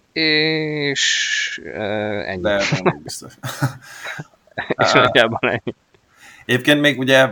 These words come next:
Speaker 2: egy évvel korábban érkezett a Sharks, még amelyik ugye hetvenkilenc után az első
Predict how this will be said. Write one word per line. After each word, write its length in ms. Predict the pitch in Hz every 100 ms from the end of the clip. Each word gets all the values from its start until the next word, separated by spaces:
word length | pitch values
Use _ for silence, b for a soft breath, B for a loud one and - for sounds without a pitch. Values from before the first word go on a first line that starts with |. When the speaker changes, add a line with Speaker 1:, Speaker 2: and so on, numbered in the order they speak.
| -
Speaker 2:
egy 220 | - 120
évvel 220 | 117 104
korábban 600 | - 123 90 87 92 95
érkezett 540 | 92 98 95 92 98 -
a 300 | 98 98 -
Sharks, 680 | - - 92 92 101 - - - _ _ _ _ _ _ 87
még 200 | 87 92
amelyik 420 | 98 98 101 98
ugye 460 | 101 104 101 95 87 _
hetvenkilenc 760 | 104 101 - 104 - 98 101 -
után 320 | 98 104 101
az 100 | 101
első 640 | 98 92 90 - 85 90